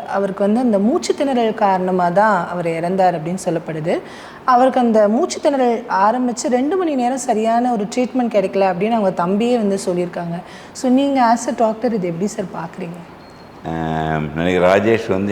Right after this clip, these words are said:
Speaker 2: என்னுடைய ஒரு குடும்பத்தில் ஒருத்தரா இருப்பாரு. என்னுடைய ஐம்பது வருட நண்பர்மா அவர். அவர் இழப்பு வந்து தனிப்பட்ட மனிதன் அவருக்கு மட்டுமல்ல,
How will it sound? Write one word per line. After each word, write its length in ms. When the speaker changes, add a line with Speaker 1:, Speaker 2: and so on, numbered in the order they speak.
Speaker 2:
என்னுடைய 260
ஒரு 180
குடும்பத்தில் 480
ஒருத்தரா 360
இருப்பாரு. 500
என்னுடைய 280
ஐம்பது 340
வருட 200
நண்பர்மா 540
அவர். 220
அவர் 200
இழப்பு 360
வந்து 200
தனிப்பட்ட 560
மனிதன் 280
அவருக்கு 420
மட்டுமல்ல, 480